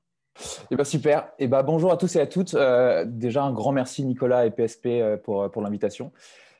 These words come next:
Euh, je suis ravi en fait, de pouvoir vous présenter là, en, en une dizaine de minutes, si j'ai bien compris, euh, l'initiative qui s'appelle le Consortium Philanthropique covid Québec,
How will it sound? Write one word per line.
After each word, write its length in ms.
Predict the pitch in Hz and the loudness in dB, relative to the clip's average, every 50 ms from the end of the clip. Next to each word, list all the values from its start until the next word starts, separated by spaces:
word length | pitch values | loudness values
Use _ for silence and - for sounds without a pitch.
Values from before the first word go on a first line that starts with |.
| _ _ - | _ _ -4
Euh, 60 | 127 | -4
je 60 | 127 | -2
suis 100 | - 160 | 0 0
ravi 220 | 147 143 139 147 190 | 0 2 2 0 -2
en 80 | 165 | 0
fait, 100 | 165 170 | 0 0
de 120 | 151 147 131 | 0 0 -2
pouvoir 400 | - - 147 139 143 151 151 151 | -2 -2 -2 0 2 2 2 2
vous 100 | 156 139 | 0 -2
présenter 580 | - - 165 127 135 135 131 151 151 151 151 | -2 -2 -2 0 0 -2 0 2 2 4 4
là, 160 | 139 135 131 | 4 2 0
en, 300 | 135 135 131 120 123 - | 2 0 -2 -2 -4 -6
en 80 | - 120 | -6 -6
une 140 | 123 123 127 | -6 -6 -6
dizaine 220 | 123 123 135 135 | -4 -4 -4 -4
de 100 | 127 123 | -2 -2
minutes, 240 | 117 120 127 139 147 | -2 -2 -4 -4 -6
si 140 | - - 117 | -6 -6 -4
j'ai 60 | 117 | -2
bien 120 | 113 113 | -2 -4
compris, 540 | 110 - 123 110 - - 156 156 151 - - _ _ | -4 -6 -8 -8 -6 -6 -6 -6 -8 -10 -14 _ _
euh, 140 | - 117 113 | -4 -2 -2
l'initiative 800 | 113 117 135 147 160 160 - 156 139 147 - - 190 180 151 139 | -2 -2 -4 -4 -4 -2 -2 -2 -2 -2 -2 -4 -4 -4 -6 -8
qui 160 | - _ - | -14 _ -8
s'appelle 260 | - 131 - - 139 | -8 -4 -2 -2 -2
le 100 | 135 127 | -2 -2
Consortium 540 | 123 - 151 147 - - - - 160 156 156 | -4 -6 -8 -8 -8 -10 -4 -4 -4 -4 -4
Philanthropique 680 | 151 - 135 127 120 - - 127 - 165 160 - _ | -6 -6 -8 -8 -6 -6 -8 -6 -6 -8 -10 -10 _
covid 300 | _ - 156 147 185 - | _ -4 -2 -2 -2 -4
Québec, 480 | - - 165 - 127 - - - - _ | -4 -4 -2 -2 -2 -2 -4 -10 -20 _